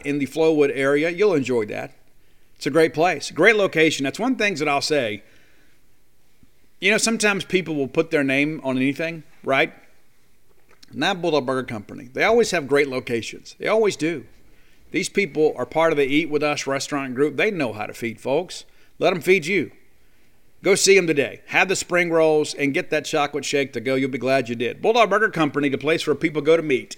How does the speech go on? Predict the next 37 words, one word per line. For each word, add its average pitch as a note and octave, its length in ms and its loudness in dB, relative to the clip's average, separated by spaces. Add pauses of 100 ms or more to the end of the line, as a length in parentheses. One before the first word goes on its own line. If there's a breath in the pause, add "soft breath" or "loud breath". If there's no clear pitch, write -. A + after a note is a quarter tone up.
M C4+ 180 2 (120)
E F#3+ 300 -4
A D#3 340 4 (840 soft breath)
T. D#3 560 -4 (240 soft breath)
All G#3 100 6
right, F#3 160 6
I E3 60 -2
wanna, G#3+ 380 0 (340)
first A#3 300 2
of E3 60 0
all, E3 100 6
I D#3+ 80 0
wanna A3 160 0
congratulate E3 880 2
everybody D3 460 -2
that C#3 120 0
makes D3 280 -2
the C#3+ 440 2
Mississippi-Alabama C3+ 880 -2
roster. B2 400 -4
I - 20 -6
wanna F3 140 -4
spend F3 240 -6
some C#3+ 80 -6
time D3 200 -2
talking D3 320 -4
about B2 280 -4
that, B2 400 -2
and B2+ 80 -6
then D#3 120 -2
we're F3 100 -6
gonna D#3 120 -4
talk C#3+ 280 -4
a B2 40 -6
little C3 140 -2
bit C3+ 120 -2
about, B2+ 380 -2